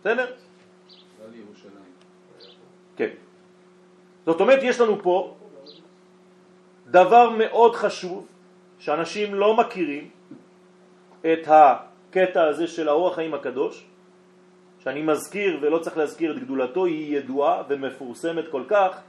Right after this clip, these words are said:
Speaker 1: שאפילו זה זלזול לדבר על בכלל מי הוא היה. ואני מסכם,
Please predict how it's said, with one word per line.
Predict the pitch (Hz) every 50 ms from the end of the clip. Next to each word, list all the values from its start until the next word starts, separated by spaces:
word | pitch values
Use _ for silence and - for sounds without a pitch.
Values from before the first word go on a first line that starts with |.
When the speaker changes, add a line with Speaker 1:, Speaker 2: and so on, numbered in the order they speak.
| - _ _ _ _
Speaker 1:
שאפילו | - 127 120 - 170 170 165 156
זה | 131 147 139
זלזול | 120 117 143 135 131 123 160 214 196 170
לדבר | 143 139 139 131 147 156 147 147
על | 139 135
בכלל | - 120 - 139 143 143
מי | 135 135 135
הוא | 131 120 117
היה. | 107 104 - - - - - - - - - - - - - - - - _ _ _ _ _ _ _ _ _ _ _ _ - - _ - - - 180 180 180 _ _ _ 180 _ _ _ _ _ _ _ _ _ _ _ _ _ _ _ _ _
ואני | - 160 170 190
מסכם, | 190 180 170 - 151 143 - 185 226